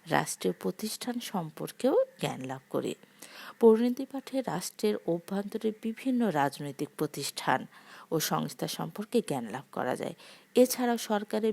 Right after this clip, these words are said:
বিভিন্ন বিভাগের গঠন প্রণালী, ক্ষমতা ও কার্যাবলী, রাজনৈতিক দল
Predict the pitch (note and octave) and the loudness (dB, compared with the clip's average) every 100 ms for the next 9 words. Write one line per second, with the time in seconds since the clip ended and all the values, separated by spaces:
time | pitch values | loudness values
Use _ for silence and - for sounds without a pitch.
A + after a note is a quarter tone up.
0 | G#3 G3+ G#3+ A#3+ A3+ G#3+ F3+ E3 - E3+ | -2 -6 0 2 2 0 -2 -4 -2 -4
1 | F3 E3+ D3+ D3+ - F3 - D#3+ D#3 D3+ | -2 -2 -2 -4 -6 -8 -8 -8 -6 -2
2 | D3+ D3+ - - - - F3 E3 E3+ E3+ | -2 -2 -4 -16 -16 -2 0 0 -2 -2
3 | E3+ C#3+ C#3+ C#3+ C#3+ - E3 D#3+ D#3 D3+ | -2 -2 -4 -6 -6 -4 0 0 0 -2
4 | - - - - D3 D3 D3+ D3 - D3 | -4 -14 -2 6 8 6 0 -6 -4 -6
5 | - D3 D3 D#3 D#3 | -2 0 2 0 0